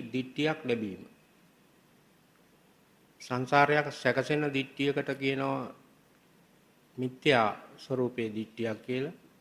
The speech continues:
සංසාරයක් හැදෙන්නේ නැති දිට්ඨියට කියනවා සම්මා දිට්ඨිය කියලා. ලෝකෝත්තර සම්මා දිට්ඨිය. එතකොට මිත්‍යා දිට්ඨියේ ස්වරූප දෙකක් තියෙනවා. කම්මස්සගතා සම්මා දිට්ඨිය හා මිත්‍යා දෘෂ්ටිය කියලා. එතකොට කම්මස්සගතා සම්මා දිට්ඨිය තුළ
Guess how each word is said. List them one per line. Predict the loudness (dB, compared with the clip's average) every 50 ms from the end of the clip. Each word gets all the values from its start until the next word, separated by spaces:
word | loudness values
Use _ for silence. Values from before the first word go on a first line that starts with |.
| _ _ _ _ _ _ -10
සංසාරයක් | -6 -4 -4 0 2 4 4 6 6 4 2 0
හැදෙන්නේ | -2 0 2 2 2 0
නැති | 0 -2 -2 -2
දිට්ඨියට | -2 -4 -2 -2 -4 -2 -2 -4
කියනවා | -4 -4 -6 -4 -4 -6 -6 -6 -8 -10 -12 -16 _ _ _ _ _ _ _ _ _ _ _ _ _ _ -4
සම්මා | 0 2 4 4 4 4 4 4
දිට්ඨිය | 2 0 -4 -6 -6 -8 -8 -6
කියලා. | -6 -6 -2 0
ලෝකෝත්තර | 0 0 0 0 -2 -2 -2 -4 -2
සම්මා | 0 0 0 0 0 -2 -4 -4
දිට්ඨිය. | -8 -12 -14 -18 -20 -20 -20 -20 -20 _ _ _ _ _ _ _ _ _ _ _ _ _ _ _ _ _ _ _ _ _ _ _ _ _ _ -20 -20 _ _ _ -4
එතකොට | 0 2 4 4 4
මිත්‍යා | 2 2 0 0 4 6 6 8 8 6 4 0 -6 -10 -16 -12
දිට්ඨියේ | -6 -6 -6 -6 -4 0 2 2 4 2
ස්වරූප | 2 0 0 2 2 2 2 0
දෙකක් | -2 -2 -2 0 0 -2 -2 -4
තියෙනවා. | -8 -6 -4 -4 -2 -4 -2 0
කම්මස්සගතා | 0 0 0 0 -2 -4 -4 -2 -4 -2 0 0 -2 0
සම්මා | -2 -2 -2 -2 -2 -2 -2 -4
දිට්ඨිය | -4 -6 -4 -4 -4 -2
හා | 0 0 0
මිත්‍යා | -2 -2 -6 -6 -6 -4 -2 -2 -2
දෘෂ්ටිය | -2 -6 -8 -10 -12 -12 -12 -12
කියලා. | -12 -14 -16 -18 -18 -20 -20 _ _ _ _ _ _ _ _ _ _ _ _ _ _ _ _ _ _ _ -20 _ _ _ _ _ _ _ _ _ _ _ _ _
එතකොට | _ 0 2 2 2 4
කම්මස්සගතා | 2 2 4 4 4 4 4 4 2 4 4 4 4
සම්මා | 4 2 0 2 2 2 2
දිට්ඨිය | 2 0 -2 -2 0 0 0 0
තුළ | 2 2 4 6